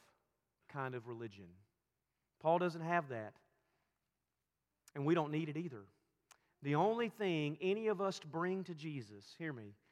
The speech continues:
the only thing that you bring to Jesus in your relationship to Him is the sin from which you need to be saved.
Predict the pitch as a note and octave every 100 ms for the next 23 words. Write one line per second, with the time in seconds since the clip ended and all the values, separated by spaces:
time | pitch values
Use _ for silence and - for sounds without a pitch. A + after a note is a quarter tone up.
0 | _ C3+ C#3 G3 A#3 A3+ G#3+ G3 D3+ -
1 | F3 E3 F3 F3 E3 C3 D3 C3+ A2+ G#2+
2 | C3 D3 D#3 D3+ C#3 C3+ C3 C3+ C#3+ -
3 | B2 A#2 G#2 G#2 _ _ _ - D3 B2+
4 | B2+ - F3+ C3 A#2 A2+ B2 B2+ B2 B2+
5 | A#2+ A#2+ B2 A#2+ A2+ G2 G2